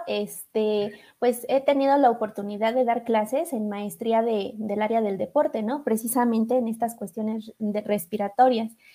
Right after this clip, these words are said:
Y los alumnos me preguntan, "Bueno, maestra, ¿y esto para qué nos va a servir?". Porque es la base,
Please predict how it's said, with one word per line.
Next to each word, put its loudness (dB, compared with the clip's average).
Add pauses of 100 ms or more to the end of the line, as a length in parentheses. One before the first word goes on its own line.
(280)
Y 2
los 4 (340)
alumnos 4
me 2
preguntan, 0
"Bueno, -4
maestra, -2
¿y -2
esto -8
para -6
qué -6
nos 0
va 0
a -6
servir?". -4 (640)
Porque 10
es 0
la 10
base, 4